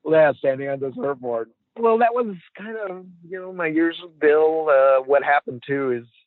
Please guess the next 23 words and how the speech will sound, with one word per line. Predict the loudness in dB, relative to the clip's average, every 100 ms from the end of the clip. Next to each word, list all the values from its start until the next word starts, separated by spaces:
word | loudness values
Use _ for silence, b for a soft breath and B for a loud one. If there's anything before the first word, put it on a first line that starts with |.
| _ -4
demise | 0 2 2 0 -2
on | -4
the | -6
show | -6 -2 0 2 0
was, | 0 -6 -10 _
I, | -12 -8 -6
you | 0
know, | 2
every | 2 2
year | 2 2
we | 2
would | 0
have | 0 -2
to | -4
do | -4 -4 -6
a, | -6 -8
a |
physical | 0 0 0 0 0
to | 0
make | -2 -6 -4
sure | 0 0 0
we | 0 0
were | 0 -2